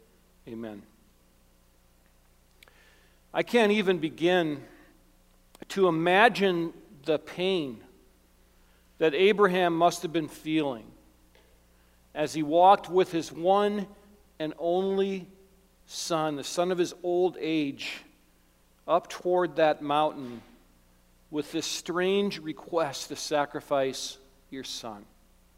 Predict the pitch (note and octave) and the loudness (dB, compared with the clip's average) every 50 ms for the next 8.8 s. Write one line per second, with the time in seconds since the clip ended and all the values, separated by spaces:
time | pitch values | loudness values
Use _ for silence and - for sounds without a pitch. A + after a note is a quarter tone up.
0 | _ _ _ _ _ _ _ _ _ _ _ _ _ _ _ _ _ _ _ _ | _ _ _ _ _ _ _ _ _ _ _ _ _ _ _ _ _ _ _ _
1 | - F#3 G#3 F#3+ A3+ A3 - - - - - G#3+ G#3 F#3 D3 - D#3+ D#3+ D#3 C#3+ | 2 4 4 4 2 0 -2 -4 -6 2 6 6 8 8 6 4 -2 -4 -6 -6
2 | - - D#3+ C3+ A#2+ A2 - D#3 D3+ D3 C3+ B2 A#2+ - - - - - D3 C#3 | -6 -8 -10 -10 -10 -10 -8 -6 -6 -6 -8 -12 -16 -20 -20 -16 -8 -8 -6 -6
3 | C3+ C#3+ C#3+ - - G2 - - - _ - - _ _ _ _ _ _ _ _ | -6 -8 -10 -10 -14 -18 -18 -20 -20 _ -20 -20 _ _ _ _ _ _ _ _
4 | _ _ _ _ _ _ _ _ _ _ _ _ _ _ _ _ _ F#3 F#3+ G#3 | _ _ _ _ _ _ _ _ _ _ _ _ _ _ _ _ _ 2 4 6
5 | B3 C#4 C4+ A#3 - E3 B3+ C#4+ D#4+ D#4+ D4 - - G3 G3 G#3+ B3 B3+ G3 G3+ | 6 6 4 2 2 4 6 8 8 8 8 6 6 8 8 10 10 8 6 6
6 | A3 F#3 - - - - - - - - - _ _ _ _ _ _ _ _ _ | 4 4 4 -2 -14 -18 -20 -20 -20 -20 -20 _ _ _ _ _ _ _ _ _
7 | _ _ _ _ - - A3 D#3+ E3 C4 D4 C4+ C#4 D4 B3+ A3 G#3 A3+ A#3+ - | _ _ _ _ -2 -2 0 2 4 4 6 8 8 6 6 6 6 4 4 4
8 | - - A#3 - - - B3 C4 A#3+ - - - A3+ G#3 F3 | 2 2 0 0 4 6 8 8 8 6 2 0 0 0 0